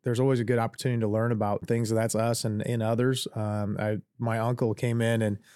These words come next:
uh, he told me that his, he had his weeds under control. He didn't need to hear about the weed portion from Iowa State. And lo and behold, when he left, his favorite part was listening to Megan Anderson talk about weeds.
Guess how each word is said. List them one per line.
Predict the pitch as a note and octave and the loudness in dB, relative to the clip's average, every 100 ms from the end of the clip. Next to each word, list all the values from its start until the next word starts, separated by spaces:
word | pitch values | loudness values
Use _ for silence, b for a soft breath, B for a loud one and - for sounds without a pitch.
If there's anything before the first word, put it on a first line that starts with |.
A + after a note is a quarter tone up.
| b b b - | b b b -4
uh, | A2 G#2 | -2 0
he | A#2 | 0
told | C3 B2+ | 2 2
me | B2+ | 2
that | A#2 | 2
his, | A2+ G2+ - - | 2 -2 -6 -10
he | A2 B2+ B2 - | -2 0 0 0
had | A2+ B2 | 0 0
his | A#2+ G#2 | 0 2
weeds | C3+ C3 C#3 | 2 4 4
under | C3 | 2
control. | A#2+ B2+ - B2+ B2 B2 A#2+ | 0 -2 0 2 4 4 2
He | |
didn't | A2 A#2+ | 2 0
need | B2 A#2+ | 0 2
to | A2+ | 2
hear | B2 | 2
about | A#2+ A#2 A#2 | 2 0 0
the | |
weed | A2 B2 A#2+ | 0 0 0
portion | - A#2+ - A#2+ | 0 0 0 -2
from | A2 A2+ A2 A2 A#2 | -2 -2 -2 -2 -2
Iowa | A#2 A#2+ | 0 0
State. | A2 - A#2+ A2+ A#2 b b b b B2 | 0 0 2 2 0 b b b b -2
And | A#2+ A#2 | 0 2
lo | B2+ B2+ | 2 2
and | B2 | 2
behold, | G#2 A#2+ B2 A#2 | 2 2 2 2
when | A2+ | 0
he | A2 | 2
left, | A2+ A2+ - | 2 0 -2
his | A2 | -4
favorite | B2 A2 G2 | -2 -2 -2
part | A#2 A2 | -2 -2
was | G#2+ G#2+ G2 | -2 -2 -2
listening | G#2+ - A2 | -4 -4 -4
to | G2 G#2+ | -2 -2
Megan | G#2 G#2+ G2+ | -2 -2 -2
Anderson | G2+ G2 - | -4 -6 -8
talk | G#2 G2 | -6 -6
about | F#2+ G2+ | -4 -2
weeds. | A2+ D#3 - | 0 0 -4